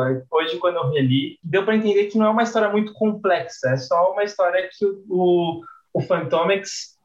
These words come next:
ele quer encontrar o, o clone dele, né, o irmão gêmeo dele, pra ir embora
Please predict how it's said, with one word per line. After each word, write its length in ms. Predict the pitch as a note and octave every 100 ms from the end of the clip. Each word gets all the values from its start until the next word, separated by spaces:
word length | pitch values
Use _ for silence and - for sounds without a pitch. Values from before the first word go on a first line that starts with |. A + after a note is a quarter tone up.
| _
ele 180 | G#3+ G#3
quer 160 | G#3+ F3+
encontrar 640 | F3+ G3 F3+ D#3 D3+ D#3+
o, 480 | E3 F3 E3 D3+ C3+ - _
o 60 | -
clone 340 | D3 D3 D3 D3
dele, 240 | C#3 G3
né, 100 | C3
o 60 | B2
irmão 260 | A#2+ B2
gêmeo 280 | A#2+ B2 A#2+ A2+
dele, 220 | C3+ -
pra 680 | G#3 F3 D#3+ E3+ F3+ F#3 F#3
ir 40 | G#3
embora 360 | A3+ G3 G#3